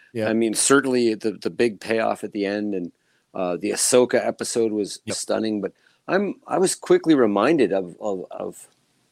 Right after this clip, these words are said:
Speaker 2: because it's been a bit since we've been with this character, and so,
Speaker 1: Yeah, yeah, yeah.
Speaker 2: uh, we, we're sitting with a lot of memories. And I, I, I, I frequent all these shows and I rewatch pieces of them all the
Speaker 1: Yep.
Speaker 2: time.
Speaker 1: Me too.
Speaker 2: Um, but I really like this character, Din Djarin.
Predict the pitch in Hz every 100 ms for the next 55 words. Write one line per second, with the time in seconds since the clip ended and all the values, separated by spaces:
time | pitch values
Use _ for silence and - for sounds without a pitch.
0 | - 123 131 131 117 - 151 131 147 160
1 | - 139 127 117 113 156 147 98 - -
2 | 87 - 92 - - 98 110 104 - -
3 | 139 151 156 143 50 50 104 - - 87
4 | - 117 104 98 98 95 95 101 101 95
5 | 127 139 90 120 123 120 _ _ - 107
6 | - 98 104 104 87 104 110 110 - 107
7 | 104 98 95 95 95 92 - - 117 -
8 | 101 90 90 98 107 101 - 95 95 87
9 | - _ - 143 127 120 113 92 80 -
10 | _ _ _ _ _ _ - 120 - 131
11 | 104 98 104 131 123 107 101 104 - 95
12 | - 104 98 - 95 95 90 87 87 85
13 | 80